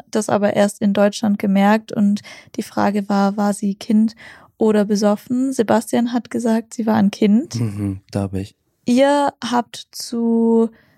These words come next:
Speaker 1: neununddreißig Prozent Sebastian zugestimmt. Einundsechzig Prozent von euch meinten aber, sie wäre betrunken gewesen. Tatsächlich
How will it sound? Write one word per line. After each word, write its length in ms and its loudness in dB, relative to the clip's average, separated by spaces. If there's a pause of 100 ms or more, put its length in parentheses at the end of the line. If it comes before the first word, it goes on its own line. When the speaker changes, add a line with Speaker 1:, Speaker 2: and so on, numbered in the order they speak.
(220)
Speaker 1:
neununddreißig 960 0
Prozent 580 -2
Sebastian 560 0
zugestimmt. 960 -4
Einundsechzig 760 -2
Prozent 420 -2
von 100 -2
euch 320 0
meinten 260 -2
aber, 200 0
sie 160 -4
wäre 120 2
betrunken 560 -2
gewesen. 840 2
Tatsächlich 1080 -2